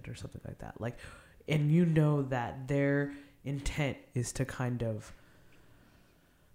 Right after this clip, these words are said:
<sighs> like, they've lived with labels as well, and they want to engage with a person of color and go, like, "Why are you so angry?" You know, like, or, "Why, why,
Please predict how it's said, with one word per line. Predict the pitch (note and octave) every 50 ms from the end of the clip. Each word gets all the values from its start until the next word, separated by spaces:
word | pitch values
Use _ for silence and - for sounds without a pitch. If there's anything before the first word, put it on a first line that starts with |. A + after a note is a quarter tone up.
| -
<sighs> | - - - - - - - - - - - - - - - - -
like, | C#3+ C#3+ C#3 C#3+ C#3+ C3
they've | D3+ D3 D3+ C#3+ C3+ C3+ C3+
lived | C3+ C#3+ C3+ B2+ A#2+ B2
with | C3+ B2+ - -
labels | B2+ B2+ B2+ B2+ B2+ B2+ B2 C3
as | B2 B2 B2+
well, | C3 B2 B2 A#2+ A#2+ A#2+ A#2+ A2+ -
and | - B2 B2
they | B2+ B2+ B2+
want | B2 B2 B2 A#2+ A#2 A#2 - - -
to | - - C3+ B2 A#2 A#2 A2+ A2 A2+ - - - _ _ _ _ _ -
engage | C#3 C3+ B2+ B2 - C3 B2+ B2 B2 A#2+ -
with | B2+ A#2+ -
a | A#2+
person | - - - B2 - - B2
of | A#2+ A#2 - -
color | - - A#2+ A2+ A#2 A#2 A2+
and | - - B2
go, | A#2+ A#2 A#2 A#2
like, | A#2+ A#2+ A2 G2 F2 - - - - _
"Why | - G3+ B3+
are | D#4+
you | F4
so | E4+ - - D4
angry?" | A3 F3+ D3 B2 - - - - - _ _
You | D3 D3+
know, | D3+ D3+ D3
like, | D3+ D3+ D3 -
or, | D#3+ D#3 D3 C#3+ - - - - - -
"Why, | - G#3 A3 B3 C4+ C4+ C4+ - - - - -
why, | A3 A#3 B3 C4 C#4 C#4 C#4 C4+ C4+ A#3 -